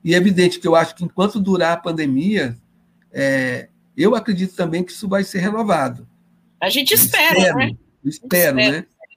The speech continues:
Speaker 2: espera. É, é. Bom, é,
Speaker 1: Mas é
Speaker 2: preciso,
Speaker 1: isso, querida.
Speaker 2: preciso fazer menção à audiência aqui maravilhosa que tá acompanhando o Tutuca no Twitter.
Speaker 1: Ah, eu queria mandar um beijo pra galera toda aí que tá participando,
Speaker 2: É,
Speaker 1: Vanessa,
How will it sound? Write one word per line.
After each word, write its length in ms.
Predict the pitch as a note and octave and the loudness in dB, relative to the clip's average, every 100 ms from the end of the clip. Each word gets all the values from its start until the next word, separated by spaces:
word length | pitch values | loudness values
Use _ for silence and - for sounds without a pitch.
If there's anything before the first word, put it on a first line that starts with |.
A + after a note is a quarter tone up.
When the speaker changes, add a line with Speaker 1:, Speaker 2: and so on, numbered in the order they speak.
| _ - | _ -16
Speaker 2:
espera. 340 | - - - _ _ _ _ _ _ - | -14 -14 -18 _ _ _ _ _ _ -16
É, 60 | C#3+ | -16
é. 40 | - - - | -16 -20 -2
Bom, 280 | A#3+ B3 - _ _ - | 0 2 -2 _ _ -4
é, 60 | G#3 | -2
Speaker 1:
Mas 100 | G#3+ | 0
é 40 | |
Speaker 2:
preciso, 400 | - F3+ G3+ G3 E3+ | -2 0 4 4 2
Speaker 1:
isso, 60 | |
querida. 420 | - C#3+ B2+ A#2 A#2+ _ _ _ _ _ | 0 0 0 -2 -4 _ _ _ _ _
Speaker 2:
preciso 340 | A3 - B3 | -8 -6 -4
fazer 280 | - A#3+ B3 | -2 0 0
menção 440 | B3 B3 - A#3 A#3 | -2 -4 -6 -4 -2
à 40 | |
audiência 640 | A#3 G3+ G#3+ G#3+ A3+ G#3+ | -2 -2 0 0 0 -4
aqui 180 | G3 - | -6 -8
maravilhosa 920 | G3 F#3+ G#3 A3+ A3+ F3+ F3+ A3 A3 F#3+ | -2 -2 0 -4 -4 -4 0 0 -2 -8
que 120 | - | -10
tá 100 | F3+ | -10
acompanhando 540 | - F3+ F#3 F3+ F#3 | -10 -10 -8 -8 -10
o 60 | F3 | -12
Tutuca 560 | E3+ E3+ - G#3+ - F#3 | -12 -14 -12 -8 -6 -6
no 160 | F3+ | -6
Twitter. 280 | - F3+ F3+ | -10 -4 2
Speaker 1:
Ah, 120 | G#3+ | 2
eu 40 | G3+ | 2
queria 220 | G3+ G#3 | 2 4
mandar 240 | A3 A3 | 4 4
um 80 | C4 | 4
beijo 300 | F#3+ G3+ G3 | 4 2 2
pra 100 | G3+ | 0
galera 300 | F3 E3 A#3 | 0 -2 -4
toda 260 | - G#3 G3 | -4 -2 -2
aí 60 | F3+ | -4
que 60 | - | -6
tá 360 | D#3 C3+ B2 A#2+ | -4 -4 -6 -12
participando, 720 | A#2+ - C#3+ C#3+ C#3 C#3 A#2+ | -16 -8 -2 0 0 -2 -4
Speaker 2:
É, 20 | |
Speaker 1:
Vanessa, 360 | B2+ B2 B2+ | -6 -4 -6